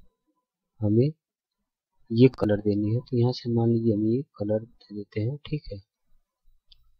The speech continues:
और दूसरे इस वाले color में मैं दे देता हूँ ये वाली कलर। ठीक है, और इस वाले में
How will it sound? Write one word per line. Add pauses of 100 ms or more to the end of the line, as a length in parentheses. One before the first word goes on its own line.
(120)
और (2500)
दूसरे (160)
इस
वाले
color
में (720)
मैं
दे
देता
हूँ (720)
ये
वाली (100)
कलर। (600)
ठीक
है, (1080)
और (880)
इस
वाले
में